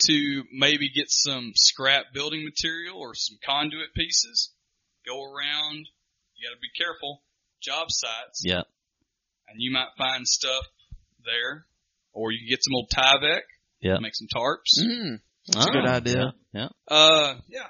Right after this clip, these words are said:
Speaker 1: you know, just different places. Now, certain places, they either, uh, com-,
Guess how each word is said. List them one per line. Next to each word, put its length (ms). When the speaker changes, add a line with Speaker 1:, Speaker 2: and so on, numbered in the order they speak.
Speaker 1:
you 180
know, 100
just 180
different 280
places. 360
Now, 220
certain 360
places, 560
they 100
either, 540
uh, 160
com-, 180